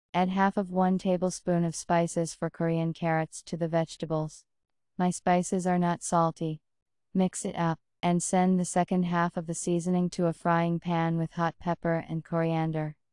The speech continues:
Heat a little in a frying pan, and pour in vegetable oil. Bring the oil to a boil. Pour it boiling into the salad. Mix the salad thoroughly, and put it in the refrigerator for at least one hour or better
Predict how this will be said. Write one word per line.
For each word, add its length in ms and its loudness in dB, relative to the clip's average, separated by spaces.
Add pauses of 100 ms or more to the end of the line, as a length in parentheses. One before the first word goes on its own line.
(180)
Heat 340 0
a 60 0
little 340 4
in 140 2
a 80 0
frying 440 0
pan, 480 -2 (260)
and 200 -2
pour 240 2
in 160 2
vegetable 580 0
oil. 360 0 (560)
Bring 220 4
the 180 4
oil 340 4
to 200 0
a 60 4
boil. 460 2 (400)
Pour 180 6
it 200 2
boiling 420 4
into 240 -2
the 120 -4
salad. 500 0 (340)
Mix 300 2
the 120 -2
salad 460 4
thoroughly, 640 2 (200)
and 200 0
put 160 2
it 140 4
in 120 4
the 120 6
refrigerator 760 4
for 220 0
at 140 -2
least 320 -2
one 160 0
hour 440 0
or 80 -4
better 320 0